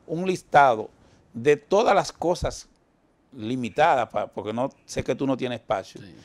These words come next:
Speaker 1: que se hicieron en el registro civil en todo ese periodo que fue desde el año dos mil doce hasta el año dos mil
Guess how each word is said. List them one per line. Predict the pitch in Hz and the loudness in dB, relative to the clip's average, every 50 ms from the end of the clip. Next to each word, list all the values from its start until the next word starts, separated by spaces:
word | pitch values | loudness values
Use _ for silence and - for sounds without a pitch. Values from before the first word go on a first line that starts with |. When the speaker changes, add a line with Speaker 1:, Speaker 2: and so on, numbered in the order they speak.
| - _ _ _ _ | -20 _ _ _ _
Speaker 1:
que | - 139 135 | -2 0 0
se | - 147 | 2 0
hicieron | 139 120 - 156 175 175 165 156 147 | -2 0 4 6 6 6 6 6 0
en | 143 | 0
el | 135 123 | -2 0
registro | 120 123 120 143 156 - 156 151 | 0 -2 0 -2 -2 -2 -2 -2
civil | - 151 135 127 127 123 | -2 -2 -2 -2 -2 -2
en | 120 120 117 | -2 -4 -6
todo | _ - 185 214 208 196 180 | _ 0 0 2 2 2 0
ese | 160 - 160 | 0 0 -2
periodo | - - 123 117 127 127 123 117 117 113 | -2 0 -2 -2 0 0 0 0 -2 -2
que | - 110 | -4 -8
fue | - - 113 107 104 - _ _ _ _ _ _ _ _ - | -8 -4 -6 -6 -6 -6 _ _ _ _ _ _ _ _ -8
desde | 107 110 110 117 | -6 -2 -2 0
el | 113 117 | 0 2
año | 127 139 147 151 147 147 143 139 - | 2 2 2 0 -2 -4 -6 -6 -6
dos | 107 98 - 123 117 | -8 -8 -4 -2 -2
mil | 120 123 143 - | -2 -2 -6 -2
doce | 123 131 123 113 - - - - - - - _ _ _ - | 0 2 2 2 0 -4 -10 -10 -10 -16 -20 _ _ _ -10
hasta | - 104 - - 117 | -10 -10 -6 -4 -2
el | 110 113 | 0 2
año | 120 127 127 123 120 113 - - | 2 2 0 -2 -6 -6 -8 -12
dos | - 117 117 113 107 110 | -12 -6 -4 -4 -4 -4
mil | 107 113 120 117 110 - | -4 -4 -4 -6 -8 -10